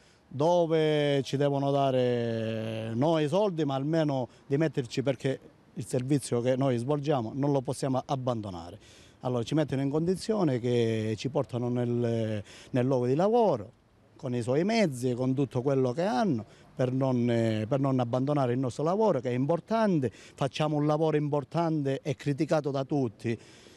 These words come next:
incominciando dalla regione a finire. Eh, la devono finire di dire: "Sti operai sono venticinquemila, sono ventiseimila", che devono fare i conti,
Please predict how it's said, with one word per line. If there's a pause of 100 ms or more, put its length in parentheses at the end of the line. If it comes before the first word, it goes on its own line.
(120)
incominciando
dalla
regione
a
finire. (140)
Eh,
la
devono
finire
di
dire: (200)
"Sti
operai
sono
venticinquemila,
sono
ventiseimila", (280)
che
devono
fare
i
conti,